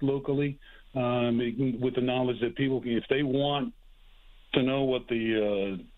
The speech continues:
San Diego or Los Angeles Chargers are doing, they can look it up themselves.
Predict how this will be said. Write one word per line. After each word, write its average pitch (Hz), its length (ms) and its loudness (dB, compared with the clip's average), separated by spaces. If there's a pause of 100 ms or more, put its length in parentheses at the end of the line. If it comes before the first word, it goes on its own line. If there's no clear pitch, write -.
(100)
San 139 140 2
Diego 135 300 0
or 104 440 0 (140)
Los 113 340 2
Angeles 131 380 0
Chargers 135 360 0
are 107 80 0
doing, 117 400 2
they 117 100 0
can 113 200 0
look 131 280 0
it 160 100 0
up 156 120 -4
themselves. 143 560 -2